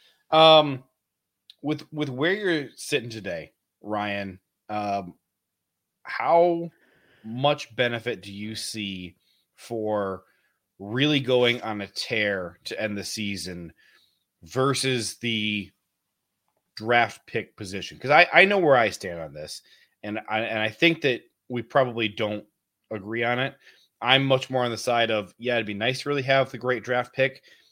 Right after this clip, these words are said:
but I think I'd rather carry that momentum at the end of, of the year of, like, guys figuring some stuff out and figuring out where they fit in the team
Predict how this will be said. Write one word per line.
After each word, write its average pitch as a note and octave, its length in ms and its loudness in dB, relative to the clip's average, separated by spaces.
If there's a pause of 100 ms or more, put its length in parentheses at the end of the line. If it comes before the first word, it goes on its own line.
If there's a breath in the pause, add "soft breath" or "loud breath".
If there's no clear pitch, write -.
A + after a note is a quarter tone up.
(240 soft breath)
but A#2 100 -4
I B2+ 100 2
think B2 160 -6
I'd A2+ 260 0
rather A#2+ 260 2
carry A#2+ 520 -4
that G#2+ 380 0 (220)
momentum A2+ 840 -2 (400)
at F#2+ 100 -16
the A2+ 120 0
end A#2+ 140 0
of, A2+ 340 -2 (340)
of A2+ 140 -8
the A2 100 -10
year G#2+ 400 -6
of, G2+ 280 -8
like, G2+ 360 -6 (1120)
guys B2 340 0
figuring C3 360 -2
some A#2+ 140 -12
stuff A#2+ 280 -6
out A#2 200 -4
and G2+ 100 -16
figuring A2+ 260 -8
out G#2 100 -10
where G#2 140 -6
they G2+ 160 -10
fit - 340 -6 (400 soft breath)
in A2+ 100 -6
the A2 80 -4
team B2 460 -4